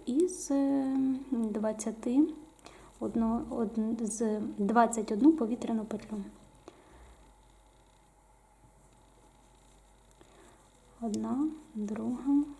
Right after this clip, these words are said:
третя, четверта, двадцять один. Чик. В другий стовпчик від гачка робимо два стовпчики в один. І далі пров'язуємо стовпчиками без накиду до кінця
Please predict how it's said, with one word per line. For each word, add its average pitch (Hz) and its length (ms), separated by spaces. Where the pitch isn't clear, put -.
третя, 226 460
четверта, 226 760
двадцять 214 500
один. 208 300
Чик. - 300
В 208 140
другий 220 340
стовпчик 220 500
від 202 80
гачка 240 440
робимо 233 520
два 220 480
стовпчики - 560
в 208 100
один. 214 420
І 302 220
далі 254 320
пров'язуємо 254 760
стовпчиками 208 680
без 202 180
накиду 262 460
до 226 200
кінця 226 500